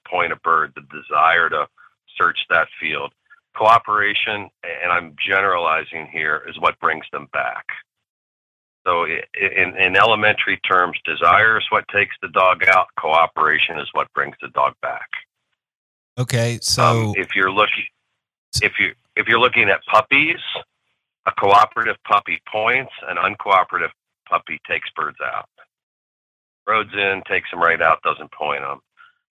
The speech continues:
Speaker 1: You know, a cooperative puppy in the field, even a utility dog, uh, checks in. You know, it's not like a total team. Um, it, it's not a total team thing like we expect for a utility dog.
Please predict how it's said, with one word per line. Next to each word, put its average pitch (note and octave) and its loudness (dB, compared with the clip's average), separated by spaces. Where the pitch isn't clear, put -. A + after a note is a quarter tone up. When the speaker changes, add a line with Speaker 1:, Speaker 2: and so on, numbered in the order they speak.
Speaker 1:
You F2 -4
know, E2 -2
a F2+ 2
cooperative G#2 2
puppy A2 0
in G2+ -4
the F#2 -4
field, A#2 -2
even F#2 -6
a F#2 -6
utility G#2 -4
dog, F2+ 2
uh, F2 -4
checks - 0
in. C3 2
You B2+ -2
know, B2+ 2
it's A2+ -4
not C#3 4
like B2+ 0
a G#2+ -2
total B2 2
team. B2+ -2
Um, G#2+ 0
it, G#2 -10
it's G2+ -10
not B2+ 4
a B2 -6
total C3+ 0
team B2 0
thing B2 0
like G#2+ 0
we A2+ 0
expect - -2
for G#2 -2
a G2+ -4
utility G#2 -4
dog. A#2 2